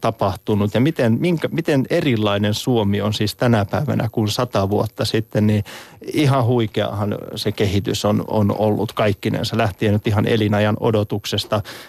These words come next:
siitä miten ollaan siirrytty demokratiaan, tasa-arvoon, moneen, moneen muihin asioihin.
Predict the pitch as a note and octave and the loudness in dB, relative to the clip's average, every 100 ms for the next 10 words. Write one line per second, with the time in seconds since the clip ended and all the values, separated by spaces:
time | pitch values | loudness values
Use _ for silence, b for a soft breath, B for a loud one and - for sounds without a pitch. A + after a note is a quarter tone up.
0 | - G#2+ G2 G#2 G2+ A2 G#2 G#2 A2 G#2 | -4 -2 2 2 2 2 2 2 2 0
1 | G2+ - G#2+ G#2 G#2 - G#2 - G2+ G#2 | -2 -2 0 2 0 0 -2 0 0 0
2 | G#2+ - - A2+ A2 G#2 G2+ G2+ - G#2+ | -2 -6 -2 -2 0 0 2 0 2 2
3 | G#2+ G#2+ - A2+ B B - A#2+ A2 G#2 | 4 2 0 -8 B B -4 0 4 4
4 | G#2 G#2 G#2 G#2+ G#2+ G2 G#2 G#2 - G#2+ | 4 4 4 4 2 2 0 0 2 2
5 | G#2 G2+ G#2+ | 2 2 0